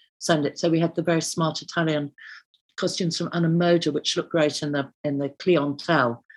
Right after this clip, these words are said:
I, I think we could only afford about twenty outfits, but, you know, I mean, just to sort of up the, um, the clientele at Dior look. I mean, it was done on a shoestring, I have to say, um, but with some very clever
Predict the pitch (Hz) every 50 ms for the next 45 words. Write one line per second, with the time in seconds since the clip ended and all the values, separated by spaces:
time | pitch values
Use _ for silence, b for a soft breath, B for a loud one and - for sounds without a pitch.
0 | B B - 151 156 - - - 180 170 151 - - 151 135 127 127 127 127 -
1 | 156 135 - - 110 - - - - 120 110 - - 113 113 107 - - 120 113
2 | - - - - - - - 143 127 117 107 B B B B B - 160 160 147
3 | 143 139 - _ _ _ _ B B B - - _ _ - 185 - - - -
4 | 160 - - - - 185 175 - - - - - 170 156 151 156 147 143 147 147
5 | - _ - - - _ _ _ _ _ _ _ _ - - - - - - -
6 | - - 156 135 131 131 131 - - 139 123 123 - - - 143 139 123 120 120
7 | 120 B B B B B _ - 143 131 - - - - - - - _ _ _
8 | B B B - 165 185 - 175 180 196 180 185 - - _ _ _ - 185 160
9 | 147 139 139 - - _ _ - 156 143 131 127 - - 131 120 - - - 104
10 | 95 85 95 98 107 - 123 113 - - - 120 - - 117 113 90 - B B
11 | B B B B - 131 120 123 - - - - - - - 156 151 - - 151
12 | 131 - _ - 170 160 160 165 165 165 - - 160 151 - 151 147